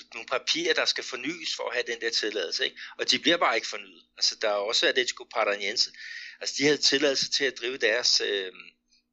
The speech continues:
fantastiske fodboldakademi med, med, med boliger og sådan noget, indtil, til to tusind og tretten.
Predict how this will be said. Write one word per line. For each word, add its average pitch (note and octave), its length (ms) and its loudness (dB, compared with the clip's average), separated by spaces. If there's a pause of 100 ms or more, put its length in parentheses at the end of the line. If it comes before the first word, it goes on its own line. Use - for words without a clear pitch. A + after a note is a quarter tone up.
(200)
fantastiske A#2 680 0
fodboldakademi A#2+ 1120 -6 (340)
med, G#2+ 140 -2
med, G2 260 0
med G2+ 240 -10
boliger B2 300 0
og A#2+ 40 2
sådan A#2+ 100 0
noget, - 260 -8 (200)
indtil, A#2 600 4
til - 180 -6
to - 220 -8
tusind - 460 -10 (480)
og G2+ 80 -2
tretten. G2 400 2